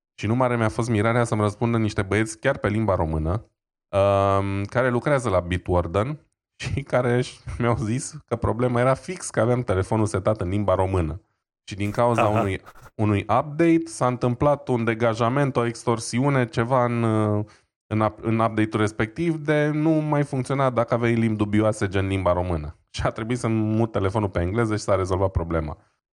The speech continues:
Speaker 1: Dar, efectiv, nu mi-ar fi trecut prin cap nici într-o mie de ani că asta ar putea fi problema. Știi? S-a rezolvat destul de simplu, că e engleză sau română pe telefonul meu, e mai puțin important pentru mine, dar totuși, știi?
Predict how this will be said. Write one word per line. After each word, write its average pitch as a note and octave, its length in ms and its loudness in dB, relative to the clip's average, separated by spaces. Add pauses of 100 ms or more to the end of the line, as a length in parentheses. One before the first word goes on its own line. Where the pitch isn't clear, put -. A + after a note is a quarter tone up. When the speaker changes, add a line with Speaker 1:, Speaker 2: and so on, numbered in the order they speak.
Speaker 1:
Dar, F#2 440 -2
efectiv, B2 520 -2
nu A2+ 160 0
mi-ar A2+ 160 2
fi G#2+ 120 -10
trecut G#2+ 500 -6 (400)
prin A2+ 180 -4
cap A#2+ 200 0
nici C#3+ 240 -4
într-o D#3 280 0
mie D#3 220 2
de C#3 120 0
ani F#2+ 220 2
că E2+ 100 -4
asta E2 220 -2
ar D#2+ 80 2
putea - 280 -6
fi D#2+ 160 -8
problema. D2 580 -6 (340)
Știi? G#2 260 -10 (440)
S-a C3 60 2
rezolvat C#3 480 2
destul B2+ 280 -2
de A2+ 80 2
simplu, B2 500 -2
că - 160 -6
e B2 180 2
engleză A#2+ 340 0
sau A2+ 220 0
română A2+ 340 0
pe A2+ 120 -4
telefonul A2 460 -2
meu, G#2+ 220 0
e G#2+ 100 0
mai G2+ 200 0
puțin - 280 -6
important A#2+ 420 -2
pentru A#2 260 -2
mine, A2+ 260 0
dar A2+ 480 -2
totuși, B2 480 -2
știi? - 360 -8